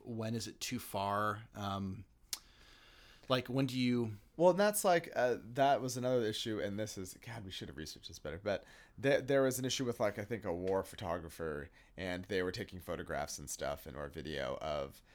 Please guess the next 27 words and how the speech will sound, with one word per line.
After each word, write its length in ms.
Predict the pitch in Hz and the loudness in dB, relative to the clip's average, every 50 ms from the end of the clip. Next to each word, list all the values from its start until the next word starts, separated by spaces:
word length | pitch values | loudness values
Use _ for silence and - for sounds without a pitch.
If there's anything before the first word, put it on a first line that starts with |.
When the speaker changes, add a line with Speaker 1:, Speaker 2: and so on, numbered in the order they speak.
| - - | -16 -8
Speaker 2:
somebody 400 | - - 131 123 117 110 107 107 | -4 -2 0 0 2 0 0 0
that 160 | 101 98 80 92 | 2 2 0 0
was 140 | 98 90 | -2 -4
really 260 | 92 98 95 90 80 - | -2 0 0 0 0 -2
injured, 440 | - 127 131 127 - 110 85 78 62 | -4 -4 -4 -4 -2 -2 -4 -2 0
and 80 | 98 | 2
Speaker 1:
Yeah. 140 | 131 131 131 | 4 4 6
Speaker 2:
it's 80 | 117 - | 6 4
like 240 | 117 87 92 - - | 4 2 0 0 -4
this 140 | 104 95 | -4 -4
sort 200 | - - 113 101 | -2 0 0 0
of, 120 | 104 95 98 | 0 0 0
like, 180 | 95 107 131 117 | 2 2 2 4
Speaker 1:
Uh-huh. 160 | 120 117 117 120 | 4 2 2 2
Speaker 2:
in 240 | 120 123 120 113 107 | 0 0 0 0 -2
art 260 | - - 113 110 85 | -2 0 0 0 0
and, 160 | - 98 85 - - | -2 -6 -8 -8 -8
and 120 | 104 90 | -6 -6
in 220 | 78 - 107 101 | -4 -4 -6 -6
photography 600 | 92 - - - 139 143 160 - - 95 95 95 - - - - - | -8 -6 0 2 2 2 2 0 -4 -4 -4 -6 -8 -14 -18 -12 -6
is, 120 | 95 104 107 | -4 -2 0
like, 200 | 110 98 98 - | 0 0 0 0
that 120 | 95 80 | -2 0
ethical 320 | - 92 95 - - - 95 | -2 -4 -6 -8 -8 -8 -6
dilemma 360 | - 87 85 87 85 85 73 | -4 -2 -2 0 0 -2 -2
of, 200 | - 80 85 - | -2 -4 -4 -2
like, 340 | 85 82 71 64 - - - | 0 0 0 0 -2 -8 -14